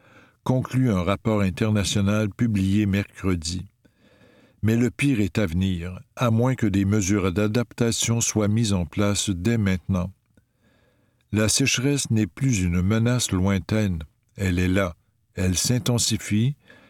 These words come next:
et exige une coopération mondiale urgente. Quand énergie, nourriture et eau viennent à manquer en même temps,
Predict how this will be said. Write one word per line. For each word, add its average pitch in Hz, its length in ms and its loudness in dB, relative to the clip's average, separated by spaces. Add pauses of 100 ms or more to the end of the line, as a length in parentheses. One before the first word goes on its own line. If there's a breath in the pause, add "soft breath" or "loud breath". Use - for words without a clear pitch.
(120 loud breath)
et 110 180 4
exige 120 560 0
une 95 220 2
coopération 104 760 0
mondiale 104 560 2
urgente. 90 680 0 (800 soft breath)
Quand 117 300 0
énergie, 110 840 0
nourriture 120 720 0
et 95 220 0
eau 98 300 0
viennent 110 320 0 (100)
à 104 100 2
manquer 95 440 0
en 87 120 0
même 92 260 0
temps, 110 320 -2